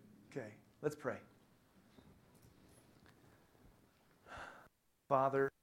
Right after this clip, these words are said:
uh, this, this message is a message that some people have a really hard time with. And, um, I just wanna pray your grace upon,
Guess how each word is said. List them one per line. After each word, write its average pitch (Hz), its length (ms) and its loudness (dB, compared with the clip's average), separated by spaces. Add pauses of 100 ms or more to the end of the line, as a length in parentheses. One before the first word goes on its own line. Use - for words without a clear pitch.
(140)
uh, 113 180 -8 (320)
this, 156 340 -2 (120)
this 135 420 -2 (600)
message 135 720 -2
is 131 300 0
a 120 140 -6
message 123 540 -6
that 120 260 -2 (360)
some 139 280 -6
people 131 420 -4
have 123 220 -8
a 120 60 -6
really 131 420 -6
hard 123 300 -6
time 117 320 -10
with. - 1400 -20
And, 120 200 -8
um, 107 300 -8 (1300)
I 135 140 -2
just 147 140 -10
wanna 135 180 -2
pray 127 240 -4
your 120 240 -6
grace 123 540 -8
upon, 117 480 -8